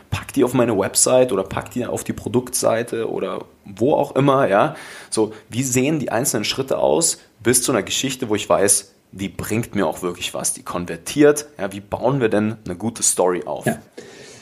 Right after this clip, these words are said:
Speaker 2: Also wichtig ist bestimmt, es gibt tausend und, und einen Weg. Deswegen, äh, möchte ich jetzt gar nicht behaupten, ich habe den, die Ultima Ratio und ich habe den Schlüssel gefunden. Aber ein Weg, der sich definitiv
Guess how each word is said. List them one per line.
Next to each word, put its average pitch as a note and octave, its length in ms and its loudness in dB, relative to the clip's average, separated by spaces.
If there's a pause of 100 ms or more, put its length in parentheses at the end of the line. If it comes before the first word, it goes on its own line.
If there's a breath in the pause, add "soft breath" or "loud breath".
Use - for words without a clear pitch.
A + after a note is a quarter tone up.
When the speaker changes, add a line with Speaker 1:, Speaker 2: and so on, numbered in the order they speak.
(140 loud breath)
Speaker 2:
Also C3+ 340 6
wichtig D3 680 2 (400)
ist - 500 0
bestimmt, C#3+ 640 2
es - 80 -2
gibt - 260 0 (360)
tausend A#2+ 380 4
und, G#2 320 0
und A#2 180 2
einen G2+ 300 0
Weg. G2 240 -2
Deswegen, A2 580 2
äh, G#2 240 2
möchte G#2 340 0
ich - 60 -14
jetzt G2 140 -10
gar G#2+ 120 4
nicht G#2+ 120 0
behaupten, G#2 400 2
ich - 120 -4
habe - 140 0
den, G#2 240 0 (400)
die - 220 -4
Ultima A2 340 6
Ratio G#2+ 500 2
und A2 100 2
ich G2 100 0
habe G#2 120 -2
den G2+ 100 -2
Schlüssel A2+ 360 0
gefunden. G#2+ 480 2
Aber G#2+ 260 2
ein G#2+ 200 2
Weg, A#2+ 240 4
der A2 100 6
sich G#2+ 220 -6
definitiv A#2 840 0